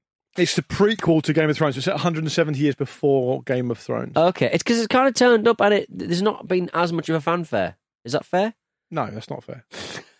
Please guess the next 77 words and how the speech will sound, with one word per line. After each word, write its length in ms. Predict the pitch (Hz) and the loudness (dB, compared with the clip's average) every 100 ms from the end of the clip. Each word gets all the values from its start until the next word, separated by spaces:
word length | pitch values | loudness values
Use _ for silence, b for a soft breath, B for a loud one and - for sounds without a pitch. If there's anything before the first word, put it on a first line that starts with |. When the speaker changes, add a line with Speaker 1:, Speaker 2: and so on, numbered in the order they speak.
| - | -20
Speaker 1:
There's 80 | - | -8
been 180 | 151 151 | -2 0
loads 240 | 160 139 | 0 0
of 60 | 127 | -2
talk 120 | 143 | -2
Speaker 2:
It's 80 | 139 | 0
not 80 | |
Speaker 1:
about 100 | 143 | 0
it. 40 | 120 | 2
Speaker 2:
fair. 160 | 135 | 2
There's 120 | 127 127 | 2 0
a 60 | |
fa-, 280 | - 135 127 - | 0 0 0 -2
there's 120 | 127 | -8
a 60 | |
fair 220 | 127 131 127 | -2 0 2
amount 160 | 131 | 0
of 60 | 175 | 2
Speaker 1:
Yeah, 80 | 156 | 0
Speaker 2:
fanfare. 300 | 151 104 87 - | 2 0 -2 -4
Speaker 1:
it's 100 | - | -10
fucking 260 | 190 175 | -4 -2
Game 220 | 156 175 175 | 0 0 0
of 80 | 156 | 0
Thrones 300 | 190 180 139 | 0 0 0
universe. 320 | 123 110 104 | -2 -2 -2
Of 40 | |
course 160 | 180 170 | 0 0
there's 80 | 139 | 0
been 100 | 135 | 0
Speaker 2:
No, 60 | |
I 20 | - | 0
Speaker 1:
loads 100 | 311 | 0
of 60 | |
Speaker 2:
know, 60 | 277 226 | 0 2
Speaker 1:
talk 80 | - | 0
Speaker 2:
but, 40 | |
Speaker 1:
about 40 | - | 2
it. 40 | |
Speaker 2:
like, 200 | 185 185 | 2 2
yeah, 120 | 208 | 2
but 140 | 175 180 | 2 -2
there's 120 | 175 | 0
no, 400 | 196 185 185 - | 2 4 4 4
Speaker 1:
But 80 | - | 2
anyway, 200 | 254 226 | 4 4
Speaker 2:
who's 100 | 214 | 4
Speaker 1:
it's 20 | |
Speaker 2:
in 60 | 233 | 2
Speaker 1:
really 120 | 233 | 2
Speaker 2:
it? 40 | |
Speaker 1:
good. 280 | 165 190 - | 4 2 2
Speaker 2:
Who's 200 | - 208 | 2 2
the 80 | 196 | 2
big 180 | 208 175 | 2 2
hitters 280 | 180 123 113 | 2 0 0
in 80 | |
it? 140 | 90 - _ _ | -2 -6 _ _
Speaker 1:
Paddy 220 | - 185 175 | -2 0 2
Considine. 520 | 180 175 175 208 214 _ _ _ - | 0 0 0 0 -2 _ _ _ -2
Speaker 2:
Right, 220 | 156 175 | 0 2
he's 120 | 151 151 | 0 2
good. 300 | 151 165 - _ _ | 2 0 -4 _ _
Speaker 1:
Uh, 160 | - 143 | -4 -2
Matt 260 | 151 175 170 | 0 0 0
Smith. 440 | 185 214 202 - _ _ _ _ - | 0 2 0 -8 _ _ _ _ -2
Speaker 2:
Okay, 260 | 180 185 | 0 2
he's 140 | 180 180 | 2 2
good. 260 | 180 180 - - | 0 0 -4 -2
Yeah. 300 | 160 165 156 - _ | 0 0 -4 -12 _
Speaker 1:
Yeah. 480 | 143 139 139 139 139 | 0 2 4 4 4
Um, 200 | 139 139 - _ _ - | 2 -4 -12 _ _ -2
Rhys 280 | 147 196 - | 2 2 2
Ifans 320 | 185 175 196 | 0 2 0
is 100 | 170 | 2
in 100 | 196 | 0
it. 140 | 226 | 0